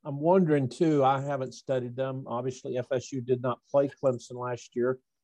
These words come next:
uh, because of, uh, covid issues. But I'm wondering, too, if any, how much, uh, Coach Scott leaving. Remember, they had the dual offensive coordinators, Coach Scott and Coach Elliott.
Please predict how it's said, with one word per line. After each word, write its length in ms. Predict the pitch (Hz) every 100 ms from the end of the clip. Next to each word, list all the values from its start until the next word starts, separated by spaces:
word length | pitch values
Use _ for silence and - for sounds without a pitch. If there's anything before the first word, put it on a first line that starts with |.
| _ -
uh, 80 | 120
because 380 | 120 117 127 113
of, 180 | 120 120
uh, 280 | 117 113 113
covid 420 | - 151 139 131
issues. 500 | 143 135 - 135 131 _ _ _ _
But 120 | - 151
I'm 160 | 151
wondering, 420 | 175 196 170 147
too, 420 | 131 175 156 147 127
if 160 | 135 143
any, 340 | 151 104 107 _ _ - _
how 180 | 127 156
much, 600 | 165 151 143 - - - _
uh, 340 | 123 123 120 117 -
Coach 280 | 147 135
Scott 480 | - - 151 147 151
leaving. 480 | 135 127 123 117 117
Remember, 280 | 120 139 139
they 80 | 139
had 160 | 147
the 60 | 123
dual 600 | 117 131 151 151 147 135
offensive 600 | 131 139 139 - 135 - 117
coordinators, 720 | - 139 120 110 101 101 - - -
Coach 140 | 123
Scott 320 | - 123 120
and 100 | 113
Coach 220 | - 117 131
Elliott. 300 | 135 110